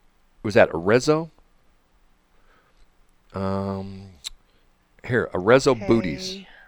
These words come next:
Speaker 1: Here, let me look at the Arezzo booties. I'm gonna look Arezzo booties. Oh my God, they've got, oh my God, I, I, I want the gold ones. I want the Raffaella metallic booty. I want that dark chromo. Oh my God, I want that one.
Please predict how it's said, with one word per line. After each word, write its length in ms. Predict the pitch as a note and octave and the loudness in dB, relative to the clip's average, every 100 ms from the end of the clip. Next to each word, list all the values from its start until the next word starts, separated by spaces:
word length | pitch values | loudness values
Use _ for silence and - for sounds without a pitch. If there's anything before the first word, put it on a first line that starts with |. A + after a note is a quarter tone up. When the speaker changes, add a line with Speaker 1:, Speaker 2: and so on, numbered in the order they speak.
| _ _ _ _ - | _ _ _ _ -12
Speaker 1:
Here, 180 | G#2+ G2+ | -8 -6
let 120 | G#2 | -6
me 80 | A2 | -4
look 140 | G#2+ | -4
at 80 | F#2+ | -4
the 60 | F2 | 0
Arezzo 280 | F#2+ F2+ E2 | 0 2 0
booties. 320 | E2 D2 D#2 | -4 -6 -6
I'm 80 | F2 | -6
gonna 100 | E2+ | -6
look 80 | D#2+ | -4
Arezzo 240 | E2+ D#2+ | -6 -6
booties. 260 | D#2 D2 C#2 | -8 -10 -6
Oh 80 | F#2+ | -6
my 120 | G2 | -4
God, 400 | D#2+ E2 F2 E2+ | -4 -2 -2 -4
they've 140 | F#2+ F#2 | -8 -6
got, 220 | F2+ F2+ | -6 -4
oh 200 | - B2+ | -2 -4
my 160 | A2+ E2+ | -4 -8
God, 180 | E2+ F2 | -6 -4
I, 100 | G#2 | -6
I, 220 | - G2 G2+ G2+ | -4 -6 -2 -2
I 40 | |
want 200 | G#2+ A#2+ | 0 -2
the 60 | F#2 | -4
gold 240 | E2+ G2 | -2 -2
ones. 340 | F#2 D2+ D2 - | -2 -10 -12 -12
I 60 | G#2 | -8
want 240 | G#2+ G#2+ | -6 -6
the 140 | G2 E2 - - _ | -6 -8 -10 -20 _
Raffaella 480 | F#2+ G2 - A#2 A#2 | -2 0 6 6 6
metallic 520 | G2 F#2 - G#2 G#2+ E2+ | 4 -2 -2 -2 -2 -2
booty. 280 | G2+ G#2 | -4 -4
I 80 | D#2+ | -6
want 220 | F2+ G2+ | -8 -6
that 260 | F#2+ F2 E2 | -4 -4 2
dark 240 | G2 A2+ | 4 4
chromo. 480 | - - G#2 A2+ C#2 - | 0 -4 -2 -2 -6 -2
Oh 340 | A2+ A2+ A2+ | 0 2 0
my 300 | G2 F2 E2 | -4 -4 -4
God, 280 | D2+ D#2+ C#2+ | -6 -8 -6
I 60 | |
want 240 | D2+ D2+ - | -8 -10 -12
that 180 | C#2 C#2 | -12 -12
one. 160 | C2+ | -16